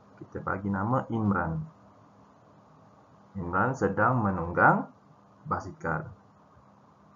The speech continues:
Okey, kalau diperhatikan dalam gambar, ini bukan di belakang,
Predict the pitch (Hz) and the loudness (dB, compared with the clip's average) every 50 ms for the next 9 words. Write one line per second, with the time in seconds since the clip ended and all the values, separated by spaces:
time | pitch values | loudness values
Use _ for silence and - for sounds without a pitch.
0 | - - - - - - - - - - - - - - - - - - 104 - | -20 -20 -20 -20 -20 -20 -20 -20 -20 -20 -20 -20 -20 -20 -20 -18 -14 -14 -12 -6
1 | - 101 92 87 85 85 85 90 92 95 - - - 101 90 - - - 95 90 | -4 -4 -4 -4 -4 -4 -4 -2 -2 -2 -4 -4 -2 -4 -6 -6 -6 -4 -2 0
2 | 90 90 87 90 92 90 87 90 87 95 104 113 120 127 135 131 - - 95 95 | 0 0 -2 -2 -2 -2 -2 -2 0 2 4 6 6 6 6 4 2 -2 -4 -4
3 | 101 104 98 95 - 101 - - - 98 101 101 95 95 95 92 92 - - - | -2 -2 -4 -4 -6 -10 -10 -6 -2 -2 0 0 -2 -2 -2 -2 -2 -2 -6 -10
4 | - 95 92 92 | -6 -4 -4 -2